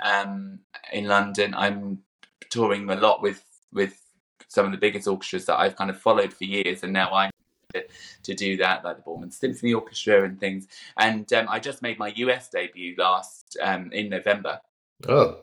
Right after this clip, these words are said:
Speaker 2: congrats.
Speaker 1: So I'm back, I'm back to the States in February and, and April as well. So yeah, really, really lovely things coming up. Um, there might be a new album in the pipeline as well, so we don't, we, we don't know yet. But yeah,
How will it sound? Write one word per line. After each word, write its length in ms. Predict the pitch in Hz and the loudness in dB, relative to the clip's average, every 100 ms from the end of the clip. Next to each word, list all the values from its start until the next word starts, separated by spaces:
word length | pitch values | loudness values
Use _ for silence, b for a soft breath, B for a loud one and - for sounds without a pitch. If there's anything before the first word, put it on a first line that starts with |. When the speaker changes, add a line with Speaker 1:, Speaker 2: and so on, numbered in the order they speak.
| - | -14
Speaker 2:
congrats. 480 | - - 113 110 - | -4 0 2 2 0
Speaker 1:
So 60 | 110 | 0
I'm 140 | 107 | 2
back, 200 | 123 123 | 2 2
I'm 140 | 104 104 | -4 -2
back 180 | 113 - | -4 -4
to 100 | - | -12
the 80 | |
States 460 | 101 - 101 - - | -10 -4 -4 -4 -12
in 260 | 71 98 98 | -10 -10 -2
February 480 | 101 101 98 98 101 | -2 0 -2 0 -2
and, 260 | 98 92 | -4 -10
and 360 | - 95 92 92 - | -8 -6 -8 -4 -2
April 400 | 110 - 92 92 | -2 -6 -10 -10
as 140 | 98 | 2
well. 180 | 120 120 | 2 2
So 220 | 120 117 B B B - | 2 -2 B B B 0
yeah, 280 | 147 113 90 | 2 2 -2
really, 400 | 123 135 120 113 | -6 -6 -8 -10
really 300 | - 127 113 104 | -8 -8 -8 -2
lovely 560 | 101 98 95 98 98 - | 0 0 -2 -8 -10 -6
things 240 | 98 98 95 | -4 -4 -6
coming 280 | 95 87 | -6 -4
up. 220 | 82 71 - b b b | -4 -6 -10 b b b
Um, 460 | - 104 101 98 - _ - | 2 2 0 -10 -16 _ -10
there 120 | 104 | -2
might 200 | 113 110 | -2 -2
be 140 | 107 | -6
a 40 | 98 | -8
new 200 | 98 95 | -6 -2
album 320 | 95 92 92 | -2 -4 -10
in 60 | |
the 60 | 92 | -12
pipeline 600 | - 92 - 95 92 104 | -2 -2 -2 -2 -2 -2
as 140 | 101 - | -6 0
well, 200 | 98 95 | 0 0
so 180 | - 95 | -8 -10
we 100 | 92 | -4
don't, 240 | 92 - | -2 -2
we, 220 | 92 92 | -6 -8
we 100 | 92 92 | -12 -2
don't 260 | 92 - | -2 0
know 160 | 90 92 - _ | -4 -6 -10 _
yet. 380 | 95 101 - - | -2 -2 -4 -6
But 180 | - - | -4 -2
yeah, 200 | 90 98 | -2 -2